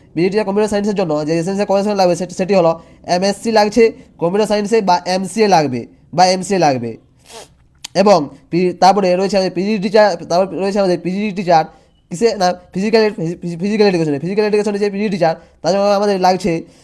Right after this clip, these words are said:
এম, master in physical education অর্থাৎ এ-, এম, এমপিএড লাগছে। তারপরে রয়েছে আমাদের পিজি টিচার মডার্ন ইন্ডিয়ান ল্যাঙ্গুয়েজ,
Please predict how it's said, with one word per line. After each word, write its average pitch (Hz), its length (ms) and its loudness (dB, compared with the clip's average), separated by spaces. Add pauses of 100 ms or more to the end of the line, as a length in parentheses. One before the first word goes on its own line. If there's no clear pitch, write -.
(120)
এম, 151 320 -4
master 180 440 2 (120)
in 202 140 -6
physical 196 280 -2
education 185 340 0
অর্থাৎ 180 240 -2 (120)
এ-, 160 240 -4
এম, 165 320 -4
এমপিএড 196 680 -4
লাগছে। 202 440 0 (300)
তারপরে 190 280 0
রয়েছে 214 220 0
আমাদের 180 220 0 (240)
পিজি 202 180 -4
টিচার 214 300 2 (300)
মডার্ন 202 420 2
ইন্ডিয়ান 190 440 -2
ল্যাঙ্গুয়েজ, 196 540 -2